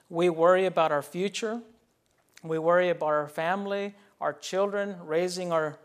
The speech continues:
our kids. Uh, y-, you young people, you worry also in schools. You worry about your, your homework. You worry about passing your exams. If you don't worry about those things,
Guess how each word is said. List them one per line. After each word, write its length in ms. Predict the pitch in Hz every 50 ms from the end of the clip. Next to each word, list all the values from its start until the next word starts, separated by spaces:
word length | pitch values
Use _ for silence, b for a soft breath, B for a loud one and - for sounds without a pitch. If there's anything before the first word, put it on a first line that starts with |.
| - -
our 160 | - 160 151
kids. 680 | 147 - - 190 208 214 220 214 214 214 - - - - b b b b b b b b b b b -
Uh, 300 | 156 147 139 139 139 147
y-, 240 | - - 170 160 - - -
you 180 | 202 165 156
young 520 | 156 151 151 165 - 170 156 170 180 202 185
people, 500 | - - 208 220 214 220 226 233 233 - - b b b b b b b b
you 260 | - 160 170 202 214
worry 540 | 202 175 175 175 180 185 190 190 185 175 160 151 -
also 640 | - 160 170 170 - - 190 180 175 170 170 165 151 180
in 180 | - 185 165 165
schools. 580 | 160 - - - 165 170 214 247 262 220 - 160
You 100 | 170 165
worry 440 | 160 170 165 170 175 175 170 165 160
about 480 | 151 151 156 151 147 143 147 - - -
your, 480 | 185 160 156 151 151 151 151 147 147 156
your 380 | - - 160 147 147 143 139
homework. 640 | 143 - 170 190 208 208 196 190 190 220 233 226 -
You 120 | 202 175 165
worry 260 | 175 175 180 180 175
about 300 | 165 165 151 151 151 -
passing 500 | - 175 175 180 180 - - 190 180 175
your 140 | 170 165 151
exams. 720 | 147 147 143 160 160 175 180 196 196 220 214 214 - - b b b b b b b b
If 220 | 170 147 - -
you 80 | 175 160
don't 280 | 190 196 214 240 240
worry 280 | 220 202 202 208 202 196
about 460 | 190 175 175 165 165 - - - - -
those 300 | - 220 185 185 180 -
things, 520 | - - 190 196 208 220 208 - - -